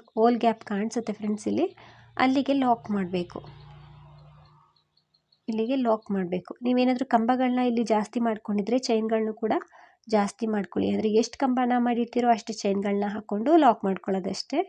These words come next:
ಲಾಕ್ ಆದ್ಮೇಲೆ ಸೀದಾ ಸೈಡ್‌ಗೆ ತಿರುಗಿಸ್ಕೊಂಡಿದೀನಿ.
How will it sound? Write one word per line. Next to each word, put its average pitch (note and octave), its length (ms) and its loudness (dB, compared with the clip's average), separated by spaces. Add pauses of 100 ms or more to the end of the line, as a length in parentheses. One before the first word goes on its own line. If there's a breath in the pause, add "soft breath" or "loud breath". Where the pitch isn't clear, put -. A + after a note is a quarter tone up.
(1080 soft breath)
ಲಾಕ್ C#4 280 0
ಆದ್ಮೇಲೆ B3 380 2
ಸೀದಾ A#3 300 2
ಸೈಡ್‌ಗೆ A3+ 340 -2
ತಿರುಗಿಸ್ಕೊಂಡಿದೀನಿ. A3 800 -2